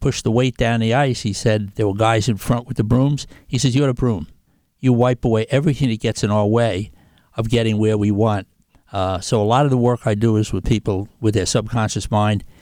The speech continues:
to get them to focus on the direction they want to go in, what their dream looks like. Somebody mentioned dreams here as being important. I think it's critical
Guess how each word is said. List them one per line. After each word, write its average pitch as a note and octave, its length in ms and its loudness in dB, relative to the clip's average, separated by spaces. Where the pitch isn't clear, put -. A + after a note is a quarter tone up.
to B2 80 0
get A2+ 160 0
them G#2+ 120 -8
to G2 100 -8
focus A#2+ 480 -2
on G#2+ 140 0
the G2 60 -2
direction G#2 460 -2
they G2+ 80 2
want G2+ 220 0
to F#2+ 40 2
go G2 240 2
in, F#2+ 220 -2
what G2 140 0
their F#2 140 -2
dream A2+ 460 2
looks G#2+ 260 -2
like. G2+ 260 0
Somebody G#2+ 260 0
mentioned G2+ 360 -2
dreams A2 420 2
here G#2 180 2
as G2+ 120 0
being G2+ 180 0
important. F#2 480 0
I F2+ 40 -8
think F#2+ 180 -6
it's - 120 -6
critical A#2 500 -2